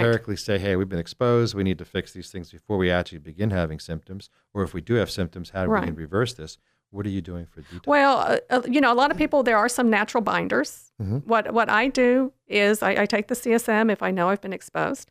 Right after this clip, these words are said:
Speaker 1: C S M.
Speaker 2: Cholestyramine. It's,
Speaker 1: Okay.
Speaker 2: it's an old cholesterol lowering
Speaker 1: <clears throat>
Speaker 2: medicine. All
Speaker 1: Yeah.
Speaker 2: it is is a residence, and it binds the, the fat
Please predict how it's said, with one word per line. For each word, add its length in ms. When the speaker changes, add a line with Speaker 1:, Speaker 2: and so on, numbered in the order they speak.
Speaker 1:
C 300
S 180
M. 180
Speaker 2:
Cholestyramine. 760
It's, 160
Speaker 1:
Okay. 100
Speaker 2:
it's 120
an 80
old 320
cholesterol 600
lowering 340
Speaker 1:
<clears throat> 80
Speaker 2:
medicine. 480
All 200
Speaker 1:
Yeah. 80
Speaker 2:
it 60
is 220
is 120
a 80
residence, 720
and 140
it 200
binds 600
the, 200
the 180
fat 480